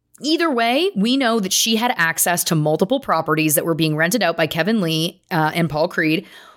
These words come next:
One neighbor, Carla White, said that she witnessed Joanna go to enforce on one young guy who hadn't been paying his payments, and he punched, she punched him in the face so hard he was knocked out cold,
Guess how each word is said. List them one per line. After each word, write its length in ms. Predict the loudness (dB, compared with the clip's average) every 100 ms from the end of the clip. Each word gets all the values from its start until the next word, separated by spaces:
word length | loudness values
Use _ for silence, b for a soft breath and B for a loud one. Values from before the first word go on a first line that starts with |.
| B B
One 360 | 0 2 2
neighbor, 500 | 2 2 0 -2 -2 -8
Carla 400 | -4 0 0 0
White, 520 | 0 0 0 0 -2
said 300 | -2 0 0
that 100 | 0
she 240 | 0 0 0
witnessed 380 | 0 0 -2
Joanna 460 | -2 -2 0 0 0
go 520 | 0 2 2 0 -4 -4
to 220 | 0 2
enforce 720 | 2 0 0 0 0 0 0 0
on 240 | 0 0
one 180 | 0 0
young 240 | 2 0 0
guy 240 | 2 2
who 120 | 2
hadn't 200 | 0 0
been 120 | -2
paying 220 | -2 -2 -2
his 120 | -2
payments, 420 | 0 0 0 -2 B B B B
and 160 | 0 0
he 80 |
punched, 300 | 0 -2 0
she 200 | 0 0
punched 300 | 0 0 0
him 80 | 0
in 60 | 0
the 80 | 0
face 280 | 0 0
so 300 | 0 0 -2
hard 300 | 0 0 0
he 100 | 2
was 140 | 0 0
knocked 260 | -2 0
out 180 | 0 -2
cold, 400 | -2 -2 0 -2